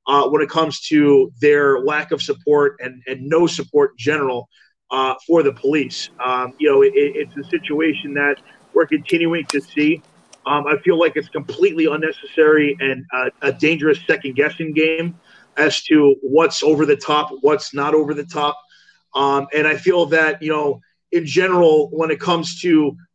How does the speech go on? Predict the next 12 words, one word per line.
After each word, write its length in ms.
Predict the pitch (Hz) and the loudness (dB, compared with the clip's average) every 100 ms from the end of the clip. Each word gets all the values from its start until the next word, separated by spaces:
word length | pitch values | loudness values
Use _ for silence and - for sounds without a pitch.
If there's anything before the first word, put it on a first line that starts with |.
| 143 | -2
lowering 680 | 151 175 175 165 160 147 139 | 4 6 6 4 0 -4 -8
laws 680 | 123 135 160 160 139 131 - 143 | -2 0 2 2 0 -2 -6 -6
and 160 | 139 | 0
lowering 360 | 165 170 151 135 | 2 4 2 0
rules 580 | 131 165 156 139 - - _ _ - | 0 2 4 2 -2 -14 _ _ -8
upon 360 | 143 - 160 143 | -8 -2 -2 0
violent 380 | 123 160 156 139 | 0 0 0 -4
offenders, 800 | - 160 156 143 135 - - _ - | -2 -2 2 2 2 -2 -14 _ -8
I 120 | 147 | -4
am 140 | 147 147 | -2 -2
not 240 | 165 - | -4 -2
for. 280 | 131 113 | -4 -4